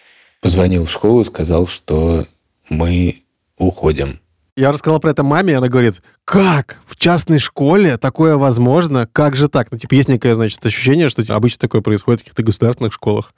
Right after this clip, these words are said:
Speaker 2: а здесь за твои денежки тебе еще и проводят уроки о важном. Как так вышло?
Speaker 1: Как так вышло, я, честно говоря, не знаю, но я поймался на том, что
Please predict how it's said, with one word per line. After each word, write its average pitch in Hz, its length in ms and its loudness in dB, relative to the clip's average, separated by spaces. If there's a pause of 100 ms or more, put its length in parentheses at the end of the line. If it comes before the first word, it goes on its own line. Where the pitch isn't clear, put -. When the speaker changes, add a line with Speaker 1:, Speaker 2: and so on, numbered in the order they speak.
(140)
Speaker 2:
а 101 540 -2
здесь 110 420 -2
за 104 160 -2
твои 117 220 2
денежки 117 400 0
тебе 104 280 -2
еще 104 380 -2
и 101 640 -2 (460)
проводят 151 440 0
уроки 120 320 0
о 120 80 2
важном. 101 460 -2 (420)
Как 160 240 0
так 151 240 0
вышло? 110 480 0 (400)
Speaker 1:
Как 131 240 0
так 120 220 -4
вышло, 127 320 -2
я, 110 180 0
честно 143 320 -4
говоря, 113 260 0
не 107 140 -6
знаю, 135 320 -2
но 117 80 2
я 113 140 0
поймался 123 520 0
на 110 140 -2
том, 123 420 -2
что 107 580 0